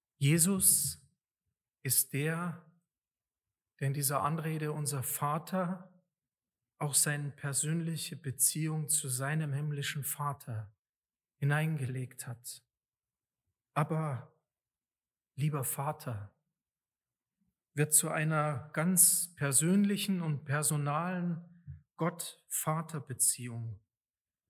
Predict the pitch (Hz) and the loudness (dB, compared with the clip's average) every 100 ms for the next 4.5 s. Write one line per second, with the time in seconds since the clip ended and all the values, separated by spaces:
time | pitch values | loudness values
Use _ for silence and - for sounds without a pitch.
0 | _ - 165 156 - 175 180 180 180 190 | _ -2 4 8 8 6 2 2 2 2
1 | 202 202 208 202 196 160 160 143 - 160 | 2 2 2 2 2 2 2 2 2 6
2 | 180 202 214 185 - 160 156 - 165 160 | 6 4 0 -2 0 0 2 2 2 0
3 | 196 190 - 180 170 165 170 165 160 170 | 0 2 4 2 -2 0 0 0 -2 -4
4 | 175 - 180 170 - | -4 -2 -4 -4 -10